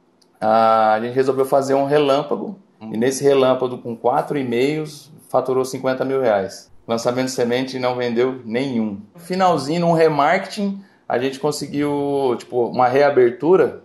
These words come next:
a gente conseguiu fazer uma venda. E agora a gente já pa-, parte por interno. O nosso primeiro lançamento foi um investimento de mais ou menos oito mil reais e voltou quarenta e cinco mil reais de um. Aí foi mais um, um,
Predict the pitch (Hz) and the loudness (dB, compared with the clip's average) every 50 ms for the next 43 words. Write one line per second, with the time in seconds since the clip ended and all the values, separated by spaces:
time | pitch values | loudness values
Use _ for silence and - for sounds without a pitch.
0 | - - 123 127 131 127 - 139 131 135 135 139 139 135 143 143 156 165 170 117 | -14 -10 -8 -8 -8 -6 -8 -8 -8 -6 -4 -2 -2 -2 -2 -2 -2 -2 -2 0
1 | 123 117 104 101 92 92 - _ - - - 123 117 117 113 117 123 127 127 139 | -2 -2 -2 -4 -6 -10 -12 _ -6 -2 0 2 4 4 2 2 0 -2 0 0
2 | 139 143 - - - - - - _ - 139 139 135 - - 135 135 135 135 - | 2 2 2 -2 -4 -14 -20 -14 _ 0 0 2 2 0 0 0 0 0 0 -4
3 | - 151 156 - - - 120 123 113 101 98 98 98 104 110 120 135 131 - - | -4 -4 -4 -4 -2 0 0 0 0 -2 -4 -8 -8 -4 0 0 0 0 0 -6
4 | 139 135 147 165 185 185 180 175 165 160 165 - 120 110 113 120 151 175 170 170 | -6 -2 0 2 2 2 0 0 -2 -2 0 0 0 2 2 0 0 -2 -2 -6
5 | 113 92 - - _ _ _ _ _ _ - 123 127 131 127 135 135 131 - 131 | -8 -10 -10 -14 _ _ _ _ _ _ -2 -2 0 0 0 0 -2 -2 -2 -4
6 | 123 123 127 123 120 123 117 117 117 120 120 120 117 120 113 113 117 117 110 110 | -2 -2 -2 -2 -2 -6 -6 -4 0 0 0 2 2 0 0 0 -2 -2 0 0
7 | 120 127 127 - 120 117 117 120 117 117 107 104 104 107 117 135 165 170 - - | 0 0 0 -2 -4 -2 -2 -2 0 2 2 4 4 4 4 2 0 -4 -8 -16
8 | - - - 127 127 143 147 139 - 139 139 139 - 139 135 135 135 135 139 135 | -16 -12 -12 -8 -4 -2 -2 -2 0 -2 -2 2 2 2 2 2 0 -4 -8 -10
9 | - - 135 139 135 139 135 135 135 127 117 120 127 127 127 135 135 95 95 95 | -8 -10 -10 -8 -4 -2 -2 0 2 2 4 2 2 0 -2 -4 -2 0 0 0
10 | - 113 113 110 110 113 123 135 131 135 139 135 135 131 127 120 120 123 - - | 2 0 2 2 4 4 4 2 2 0 0 2 2 2 0 -2 -4 -6 -6 -4
11 | 107 110 113 113 110 107 104 101 95 - | -2 -2 0 -2 -2 -4 -4 -6 -8 -10